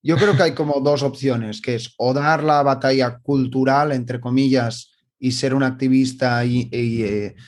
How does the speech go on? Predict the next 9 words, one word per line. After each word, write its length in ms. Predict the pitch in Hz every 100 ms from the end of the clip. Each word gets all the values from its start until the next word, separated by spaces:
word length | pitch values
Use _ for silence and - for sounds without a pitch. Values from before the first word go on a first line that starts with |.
| - _ _ _ _ -
estar 280 | 127 151
indignado 920 | 160 156 131 143 170 185 185 185 185 -
e 100 | 139
intentar 440 | 135 131 131 127 143
influenciar 800 | 143 127 131 123 120 131 123 120
a 240 | 117 113
periodistas, 640 | 123 117 120 160 151 147
intentar 400 | 127 113 110 117
in-, 100 | 117